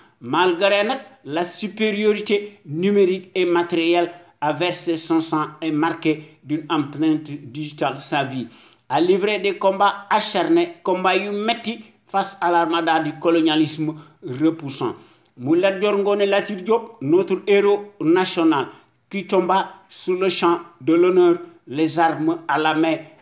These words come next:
à la bataille de Derklé, le jeudi vingt-sept octobre mille huit cent quatre-vingt-six, avec deux de ses enfants majeurs, mu Thiendella Niabass ak Sakhewar Niabass. Ndax ci bis boobu,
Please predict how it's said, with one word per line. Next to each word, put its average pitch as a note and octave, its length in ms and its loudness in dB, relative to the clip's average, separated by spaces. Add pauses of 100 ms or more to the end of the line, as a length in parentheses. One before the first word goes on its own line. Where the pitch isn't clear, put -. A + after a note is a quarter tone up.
(100)
à D#3 80 0
la E3 120 2
bataille D3 420 0
de C#3 160 -4
Derklé, D3 460 -4 (220)
le C3+ 180 -2
jeudi D#3 520 0 (200)
vingt-sept E3 680 -6
octobre D3 540 -2 (520)
mille D#3+ 260 0
huit D#3+ 140 0
cent D3 280 -2 (220)
quatre-vingt-six, E3 840 -2
avec D3 420 -2
deux D#3+ 240 2
de C#3 140 -10
ses C#3+ 320 -4
enfants D3+ 380 -2 (260)
majeurs, C#3 520 -2 (120)
mu C#3+ 240 -6
Thiendella C#3+ 500 0
Niabass C3+ 440 -2 (100)
ak B2+ 140 -12
Sakhewar B2+ 580 -2
Niabass. A2 360 -8 (360)
Ndax B2+ 300 -8
ci E3 80 -2
bis F#3 220 -6
boobu, G#3+ 380 2